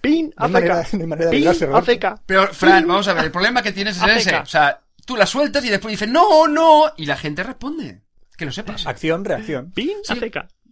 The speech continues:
Speaker 1: Pin,
Speaker 2: Este está
Speaker 1: A C K.
Speaker 2: enganchado.
Speaker 1: Pin, A C K. Mira, un baile nuevo.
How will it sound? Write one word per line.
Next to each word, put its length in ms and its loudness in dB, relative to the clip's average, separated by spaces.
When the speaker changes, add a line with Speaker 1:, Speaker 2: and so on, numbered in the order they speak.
Speaker 1:
Pin, 120 -4
Speaker 2:
Este 120 -2
está 140 -10
Speaker 1:
A 40 -6
C 60 0
K. 60 -4
Speaker 2:
enganchado. 340 -4
Speaker 1:
Pin, 140 -6
A 80 -6
C 160 -14
K. 140 -18
Mira, 140 0
un 60 -6
baile 180 -2
nuevo. 380 -6